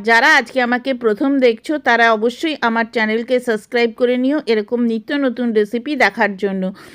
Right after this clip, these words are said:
আর যারা আমাকে সাবস্ক্রাইব করেছো, তাদেরকে অসংখ্য ধন্যবাদ।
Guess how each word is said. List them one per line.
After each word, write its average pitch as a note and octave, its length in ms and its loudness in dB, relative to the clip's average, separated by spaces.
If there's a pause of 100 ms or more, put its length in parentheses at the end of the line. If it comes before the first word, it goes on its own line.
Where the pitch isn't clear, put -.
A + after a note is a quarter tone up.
(160)
আর A3 120 4
যারা A3 320 4
আমাকে C#4 320 0
সাবস্ক্রাইব A3+ 540 -2
করেছো, A3 380 0
তাদেরকে A3 600 -2
অসংখ্য C4 540 -2
ধন্যবাদ। G3 760 -2